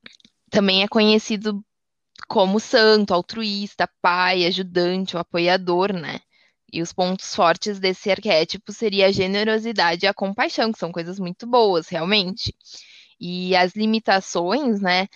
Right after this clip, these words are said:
seria, ahn, os riscos de ser explorado, né, por pessoas que querem se aproveitar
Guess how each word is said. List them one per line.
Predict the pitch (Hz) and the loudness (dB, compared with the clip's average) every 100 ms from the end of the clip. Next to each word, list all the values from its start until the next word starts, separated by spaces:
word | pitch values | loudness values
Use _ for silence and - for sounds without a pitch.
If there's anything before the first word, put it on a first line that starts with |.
| _ | _
seria, | _ 202 185 190 196 208 - | _ -4 -2 2 2 2 2
ahn, | 196 190 190 190 190 190 202 _ _ _ _ _ _ 202 | 0 2 2 0 0 -2 -8 _ _ _ _ _ _ -8
os | 196 | -4
riscos | 220 196 - 214 | -4 -4 -6 -6
de | 226 | -8
ser | - 220 208 | 0 4 4
explorado, | 220 - 226 226 262 113 320 226 | 0 -2 2 4 4 2 0 -2
né, | 190 180 | 0 -2
por | - 185 | -4 -14
pessoas | 180 - 160 170 | -14 -12 -10 -10
que | - 180 | -12 -10
querem | 175 165 180 | -8 -6 -6
se | 180 | -8
aproveitar | - 175 175 208 - 170 180 | -4 -2 0 -2 -2 0 0